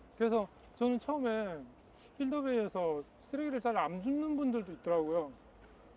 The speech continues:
근데 그분들은 토크를 많이 하더라고요. "아, 저것도 정말 좋은 거구나. 교육적으로 좋겠다"라는 생각을, 깨달음을 얻었어요.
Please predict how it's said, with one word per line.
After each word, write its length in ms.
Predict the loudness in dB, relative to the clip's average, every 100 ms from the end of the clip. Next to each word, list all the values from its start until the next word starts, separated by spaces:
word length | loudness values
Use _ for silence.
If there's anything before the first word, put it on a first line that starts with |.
| -20 -20 -10
근데 160 | 0 0
그분들은 440 | 0 0 0 0 -2
토크를 360 | -6 0 0
많이 200 | 2 0
하더라고요. 380 | -2 -4 -6 -8 -12 -20 -20 -20 -20 -20 -20 -20 -20 -20 -20 -16
"아, 320 | -12 -10 -10 -10
저것도 640 | -8 -6 -6 -6 -8 -8
정말 340 | -8 -8 -8 -6
좋은 300 | -8 -8 -6
거구나. 500 | -8 -10 -14 -14 -16 -20 -10
교육적으로 440 | -8 -8 -8 -8 -10
좋겠다"라는 760 | -16 -14 -12 -10 -8 -8 -8 -8
생각을, 440 | -4 -2 -2 -4 -2
깨달음을 420 | 0 2 0 -2
얻었어요. 360 | -4 -6 -14 -16